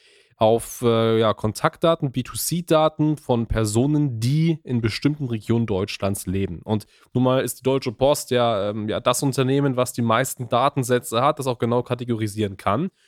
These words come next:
Und, ähm, was du jetzt auf jeden Fall machen solltest, wenn dir die Kontakte, die Leads ausgehen, äh, schick doch einfach mal ein Mailing,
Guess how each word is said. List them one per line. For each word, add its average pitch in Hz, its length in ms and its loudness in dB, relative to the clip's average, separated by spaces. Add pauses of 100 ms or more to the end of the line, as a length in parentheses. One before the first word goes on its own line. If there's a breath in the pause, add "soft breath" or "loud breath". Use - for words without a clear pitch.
(260)
Und, 120 500 2
ähm, 110 340 2
was 156 280 2
du - 80 -2
jetzt 127 360 0
auf 151 120 -2
jeden 156 160 2
Fall 139 100 2
machen 135 320 0
solltest, 131 720 2
wenn 160 240 4
dir 180 120 6
die 151 100 4
Kontakte, 147 460 0
die 135 80 2
Leads 131 240 -2
ausgehen, 139 560 2 (320 soft breath)
äh, 113 140 2
schick - 280 -2
doch - 120 2
einfach 143 280 0
mal 135 300 2
ein 110 260 0
Mailing, 160 480 2